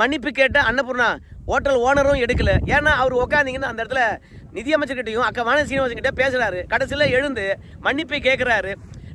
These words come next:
நாம கூட எப்போதுமே சரி, ஒரு சின்ன தப்பு பண்ணிட்டோம்னு வச்சுங்களேன், இல்ல தெரியாம கால் பட்டிட்டா கூட "சாரிப்பா" அப்படின்னு சொல்றது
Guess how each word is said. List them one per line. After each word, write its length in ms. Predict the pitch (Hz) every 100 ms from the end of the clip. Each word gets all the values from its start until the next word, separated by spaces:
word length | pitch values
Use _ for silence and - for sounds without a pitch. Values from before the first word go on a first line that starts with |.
| 185
நாம 200 | 254 294
கூட 100 | 311 311
எப்போதுமே 340 | 285 302 285 302
சரி, 120 | 262 233
ஒரு 80 | 226
சின்ன 160 | 269 302 240
தப்பு 180 | 226 269
பண்ணிட்டோம்னு 380 | 277 277 277 294
வச்சுங்களேன், 340 | 247 262 226 - - -
இல்ல 100 | - -
தெரியாம 320 | 294 311 311 -
கால் 200 | 262 269
பட்டிட்டா 340 | 277 269 240 254 -
கூட 160 | 339 302 220 202 - - -
"சாரிப்பா" 360 | 254 294 226 165 - 196
அப்படின்னு 260 | 196 277 269
சொல்றது 260 | 254 262